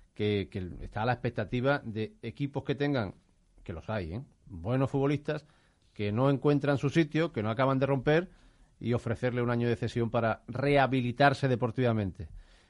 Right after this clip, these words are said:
Em, vamos a ver, eh, en el caso de, de Santi Mina es realmente, es realmente llamativa la, la circunstancia, porque es un jugador que puede interesar. El, el,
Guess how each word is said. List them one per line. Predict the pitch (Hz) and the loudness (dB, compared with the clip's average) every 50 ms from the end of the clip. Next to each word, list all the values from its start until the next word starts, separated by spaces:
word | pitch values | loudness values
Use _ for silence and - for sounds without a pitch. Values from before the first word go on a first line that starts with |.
| _ - | _ -6
Em, | 101 110 113 113 113 113 113 110 110 107 107 104 104 101 101 98 95 90 85 82 - _ _ _ _ _ _ _ _ _ _ _ - - - | -2 0 2 2 2 2 2 2 2 0 0 0 -2 -2 -2 -2 -2 -4 -6 -8 -12 _ _ _ _ _ _ _ _ _ _ _ -20 -20 -16
vamos | - 113 104 101 120 135 143 113 | -12 -6 -2 0 0 2 2 4
a | 151 | 4
ver, | 151 151 151 143 143 - | 4 6 4 4 2 -2
eh, | - 143 135 131 127 127 127 123 120 120 113 - | -4 -4 -2 0 0 0 0 0 0 -2 -2 -2
en | 120 117 | -2 -2
el | 113 104 | -2 -2
caso | - 143 135 - 156 147 | -2 -2 -2 0 0 0
de, | 151 151 147 147 143 139 135 135 127 123 113 | 2 2 2 4 2 2 2 2 0 0 -2
de | 113 107 113 113 113 113 113 110 107 104 101 - _ _ _ _ - _ _ _ _ _ _ | -2 -4 -2 -2 0 0 0 0 -2 -4 -6 -8 _ _ _ _ -20 _ _ _ _ _ _
Santi | - - - - 202 214 135 127 135 131 | -16 -12 -6 -4 -4 -2 -2 0 2 2
Mina | 139 143 139 147 151 147 - | 4 4 4 4 2 2 0
es | 123 127 120 | -2 -2 0
realmente, | 127 135 131 127 127 127 123 113 127 123 120 120 117 117 113 110 110 107 - | 2 2 2 4 4 2 2 2 0 2 2 4 2 2 2 2 0 0 -2
es | 117 110 | -2 -2
realmente | 120 127 123 123 123 120 107 - 120 117 117 113 113 110 110 107 107 | 0 0 0 2 0 0 0 0 0 2 2 2 2 0 0 0 0
llamativa | 107 117 117 120 117 - 127 123 120 | 0 0 0 0 0 0 0 2 2
la, | 117 117 113 110 107 104 101 98 95 82 - - | 4 4 2 2 2 0 -2 -2 -4 -6 -8 -8
la | 101 101 101 98 98 95 85 - | -6 -4 -2 -2 -2 -4 -4 -6
circunstancia, | 104 98 - 101 - 120 110 110 - 123 | -8 -8 -8 -8 -6 -6 -4 -4 -4 -4
porque | 120 110 - 104 | -6 -6 -6 -6
es | 95 92 | -8 -8
un | 85 | -6
jugador | 95 107 107 113 113 | -4 -2 -2 -2 -2
que | - 98 85 | -4 -6 -8
puede | - 101 101 | -6 -4 -4
interesar. | 104 95 113 107 101 - 117 120 131 - - - - - - - - - - - - - - - | -4 -4 -4 -4 -4 -4 -4 -4 -6 -8 -14 -20 -20 -20 -20 -20 -20 -20 -20 -20 -20 -18 -10 -6
El, | 123 123 117 113 113 107 104 101 98 98 95 92 90 87 87 87 - - | -2 0 0 0 0 0 0 -2 -2 -2 -4 -4 -6 -6 -8 -12 -14 -12
el, | - 107 104 98 98 95 95 95 90 90 87 90 87 87 85 82 85 85 82 80 78 | -8 -6 -6 -4 -4 -6 -6 -4 -4 -4 -4 -4 -6 -6 -6 -6 -8 -8 -8 -8 -8